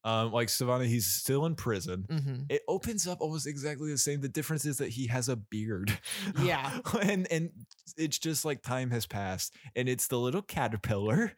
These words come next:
Speaker 2: Do you know who the fuck this caterpillar is?
Speaker 1: He's Doctor Mind. He is a Shazam supervillain. Like, it's one of his rogues. He doesn't have, like, a huge amount of rogues. It's probably, like, Black Adam,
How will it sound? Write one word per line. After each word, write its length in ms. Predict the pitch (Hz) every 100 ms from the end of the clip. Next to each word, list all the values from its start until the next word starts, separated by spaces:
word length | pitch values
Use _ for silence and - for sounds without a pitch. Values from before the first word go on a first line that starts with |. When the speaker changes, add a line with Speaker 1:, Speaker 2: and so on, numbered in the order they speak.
| -
Speaker 2:
Do 80 |
you 60 | 220
know 200 | 381 269
who 180 | - 240
the 120 | 185
fuck 280 | - 160 170
this 160 | 170
caterpillar 500 | - 135 165 170 180 190
is? 100 | 196
Speaker 1:
He's 180 | 170
Doctor 440 | - - - - 127
Mind. 680 | 101 95 87 73 - - -
He 360 | 135 151 165
is 220 | 220 208
a 200 | 139 107
Shazam 800 | 98 - 113 101 104 107 98 87 85
supervillain. 1000 | - 110 101 104 87 82 80 - 76 76
Like, 300 | 90 87 -
it's 300 | 95 92 -
one 140 | 95 95
of 100 | 87
his 240 | 85 -
rogues. 280 | 87 80 -
He 80 | 190
doesn't 240 | 302 113
have, 220 | 98 92 92
like, 180 | 87
a 160 | 90 80 - _
huge 580 | - - 135 180 170 107
amount 220 | 95 85
of 140 | 82 73
rogues. 360 | 85 82 85
It's 180 | 110 92
probably, 320 | - 107 101
like, 240 | 95 90 -
Black 300 | 123 131 127
Adam, 540 | 117 107 107 101 98